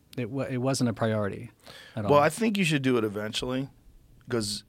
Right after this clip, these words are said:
Speaker 2: it's so profound, you can't, you're not gonna be able to believe that you never experienced it before.
Speaker 1: Hmm.
Speaker 2: But also, one of the most bizarre things about the, the D M T state in particular, which is something that we know is produced endogenously in the human body,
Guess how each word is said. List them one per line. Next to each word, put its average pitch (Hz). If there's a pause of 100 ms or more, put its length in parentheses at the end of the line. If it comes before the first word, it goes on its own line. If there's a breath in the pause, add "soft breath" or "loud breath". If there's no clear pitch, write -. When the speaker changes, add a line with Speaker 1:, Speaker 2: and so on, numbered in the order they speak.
(160)
Speaker 2:
it's 127
so 135
profound, 117
you 104
can't, 120
you're 123
not 135
gonna 127
be 113
able 104
to 95
believe 101
that 98
you 107
never 98
experienced 90
it -
before. 95 (100)
Speaker 1:
Hmm. 107 (100)
Speaker 2:
But 127
also, 143
one 120
of 123
the 120
most 131
bizarre 117
things 110
about 101 (240)
the, 98 (160)
the 110
D 117
M 117
T 107
state -
in -
particular, - (360 loud breath)
which 127
is 123
something 131
that 107
we 117
know 110
is 104
produced 101
endogenously 98
in 95
the 92
human 92
body, 90